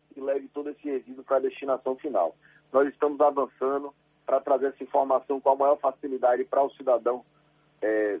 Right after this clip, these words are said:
soteropolitano. E em breve teremos novidades em relação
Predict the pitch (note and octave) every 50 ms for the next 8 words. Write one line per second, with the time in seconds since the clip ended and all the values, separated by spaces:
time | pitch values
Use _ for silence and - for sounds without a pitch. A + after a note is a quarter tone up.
0 | _ - - B2 A#2 - C3+ C3 A#2+ - C3+ C3 B2+ A#2 _ - A#2+ B2 B2+ C3
1 | B2+ _ _ _ _ _ D3 D3+ D3 C3 B2+ C#3+ D3 D3 C#3+ _ D3 C#3 C#3 C#3+
2 | C#3 C3+ C3+ C#3+ C#3 C3 C#3 B2+ - A#2+ B2 B2+ C3 _ _ _ _ _ _ _
3 | _ _ _ - B2 C3+ C3+ C3+ B2 A#2+ _ _ C3 B2+ B2+ C3